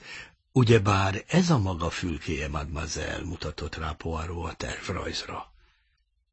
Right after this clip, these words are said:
Igen, ez az. Az alsó vagy a felső ágyon aludt? Az alsón, a tízesen. Utitársa is van, ugye? Igen, egy fiatal angol hölgy, nagyon kedves, nagyon szeretetre méltó.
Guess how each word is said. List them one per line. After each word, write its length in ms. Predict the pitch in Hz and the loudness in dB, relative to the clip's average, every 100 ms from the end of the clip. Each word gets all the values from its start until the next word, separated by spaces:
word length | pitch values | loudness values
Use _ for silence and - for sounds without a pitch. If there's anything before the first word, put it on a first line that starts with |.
| _ | _
Igen, 480 | 214 127 139 185 160 | 6 8 6 6 2
ez 180 | 143 95 | 0 2
az. 300 | 87 110 - _ _ _ _ _ _ _ _ | 0 -2 -6 _ _ _ _ _ _ _ _
Az 180 | - 104 | 2 4
alsó 680 | - 113 113 - 147 165 185 | 8 8 8 6 8 8 6
vagy 200 | 180 175 | 2 2
a 60 | |
felső 480 | 160 196 175 - 92 | 2 4 4 4 2
ágyon 360 | 80 69 73 67 | 2 -2 -6 -6
aludt? 460 | 67 - - - - - - _ _ | -6 -8 -10 -14 -14 -20 -20 _ _
Az 140 | 127 - | 6 8
alsón, 760 | 165 127 87 - 76 71 87 - - | 8 6 4 -2 -2 -6 -8 -12 -2
a 120 | 120 | 2
tízesen. 640 | 180 113 92 - 64 87 - _ _ _ - _ _ _ - | 6 6 6 2 -2 -6 -10 _ _ _ -20 _ _ _ 0
Utitársa 680 | 160 151 - 87 71 - | 2 2 0 0 0 -2
is 140 | 67 - | -2 -4
van, 140 | 65 | -4
ugye? 300 | 71 127 156 - - - - _ _ _ _ _ _ - | 0 0 0 -4 -20 -20 -20 _ _ _ _ _ _ 4
Igen, 380 | 208 110 92 101 | 6 6 2 -2
egy 160 | - - | 0 2
fiatal 380 | - 139 107 107 | 6 6 6 0
angol 300 | 98 95 95 | 0 0 0
hölgy, 320 | 101 92 107 | 2 2 6
nagyon 300 | 135 113 107 | 4 4 -2
kedves, 380 | 110 110 113 110 | -2 -2 -4 -4
nagyon 260 | 110 107 | -4 -4
szeretetre 580 | 107 107 101 104 - 117 | -2 -2 -2 -4 -2 -2
méltó. 520 | 110 107 101 113 101 | -2 -2 -4 -2 -4